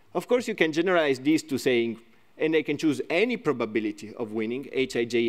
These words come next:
H J I, in which case we would talk about a hyper tournament. You can think of a generalization of a tournament, and I'm gonna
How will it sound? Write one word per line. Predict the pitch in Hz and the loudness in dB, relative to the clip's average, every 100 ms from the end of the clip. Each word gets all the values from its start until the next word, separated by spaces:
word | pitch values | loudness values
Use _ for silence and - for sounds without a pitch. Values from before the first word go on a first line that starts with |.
| 95 | 0
H | 113 - | -4 -6
J | 113 113 104 | -4 -2 -2
I, | 107 | -4
in | 185 151 | -6 0
which | 151 175 - | 2 2 4
case | 175 165 | 4 4
we | 156 | 2
would | 139 | 2
talk | - 131 - | 2 0 0
about | 123 131 120 | -2 0 0
a | 120 | -2
hyper | 107 170 170 - 127 | -2 -2 -2 -2 -6
tournament. | - 104 90 - - 127 | -4 -6 -6 -16 -16 -8
You | 120 | -2
can | 127 | -2
think | 123 127 117 | 0 -2 0
of | 110 | -2
a | 107 98 92 | -2 -4 -6
generalization | 107 147 127 120 117 127 123 117 | -2 0 0 -2 0 -2 -2 -6
of | 107 98 | -6 -8
a | |
tournament, | - 139 208 254 262 - - - - | -2 -2 0 -4 -8 -14 -20 -20 -6
and | 151 151 | -2 0
I'm | 147 | 2
gonna | 143 156 151 139 | 0 0 0 -2